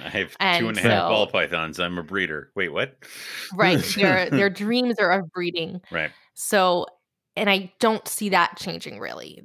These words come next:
Speaker 2: That, or if it is, it's very slow to change. It's, it seems that there are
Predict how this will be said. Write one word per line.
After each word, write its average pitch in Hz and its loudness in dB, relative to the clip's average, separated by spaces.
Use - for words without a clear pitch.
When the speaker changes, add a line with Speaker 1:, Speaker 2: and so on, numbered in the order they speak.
Speaker 2:
That, 185 4
or 208 6
if 202 -2
it 202 -4
is, 185 2
it's 165 -12
very 170 0
slow - -2
to - -10
change. - -12
It's, - -6
it 180 -4
seems 180 0
that 165 2
there 160 6
are 156 4